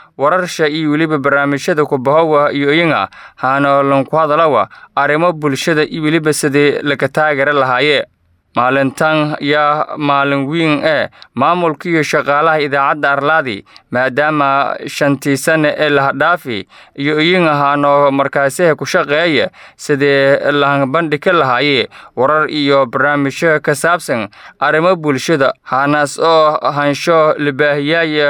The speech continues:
la ka bandhigay amaba baahintii iyo gargaar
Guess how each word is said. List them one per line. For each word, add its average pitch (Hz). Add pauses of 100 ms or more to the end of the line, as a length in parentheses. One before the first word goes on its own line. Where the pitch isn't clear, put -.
(400)
la 135
ka 143
bandhigay 160 (300)
amaba 156 (340)
baahintii 156
iyo 143 (240)
gargaar 143